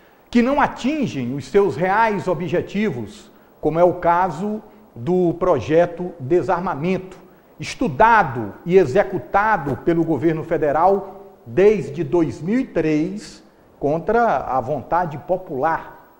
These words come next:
diga-se de passagem. Os homicídios no Brasil de hoje são praticados,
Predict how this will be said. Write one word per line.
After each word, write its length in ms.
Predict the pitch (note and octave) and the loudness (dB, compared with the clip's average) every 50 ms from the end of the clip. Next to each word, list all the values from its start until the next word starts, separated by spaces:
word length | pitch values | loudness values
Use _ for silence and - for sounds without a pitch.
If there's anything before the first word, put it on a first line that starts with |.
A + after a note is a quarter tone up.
| _ - | _ -18
diga-se 440 | G#2 A2 D3 C#3+ C#3 C3+ - - C3 | -12 -10 -10 -8 -8 -10 -12 -12 -12
de 100 | C3+ D#3 | -10 -6
passagem. 640 | - F3 F3 - - - A#2 F#2 F#2 F2+ - - - _ _ _ _ _ _ _ _ _ _ _ _ _ _ _ _ _ _ _ - | -4 -4 -6 -6 -6 -8 -8 -8 -10 -12 -18 -20 -20 _ _ _ _ _ _ _ _ _ _ _ _ _ _ _ _ _ _ _ -4
Os 120 | G#3 D#3+ C4 | 2 6 6
homicídios 640 | C#4+ C#4+ C#4+ - - - D#4+ D#4+ D#4+ D4 B3 F#3 | 6 6 4 0 0 0 0 0 0 -2 -4 -2
no 100 | A3 B3 | -2 -2
Brasil 480 | A3 A3+ A3 G3+ E3 C3+ C#3+ G#3 B3 A3 | 0 2 2 2 2 0 -2 -4 -4 -4
de 140 | D#3+ F3+ F3 | -2 0 0
hoje 400 | F#3+ G3 F#3+ F#3 D3+ D#3+ E3+ C#3+ | 2 2 2 0 -2 -4 -6 -8
são 320 | - - G#3 A3 G#3 F3+ | -6 -4 -4 -2 -2 -4
praticados, 1000 | - G3 G3 F#3+ - - E3 - - - G#3 A3+ A3+ G#3+ D#3 C#3 A#2+ G#2+ - - | -2 0 0 0 -2 -4 -8 -6 -2 0 0 0 0 0 -2 -6 -8 -10 -10 -14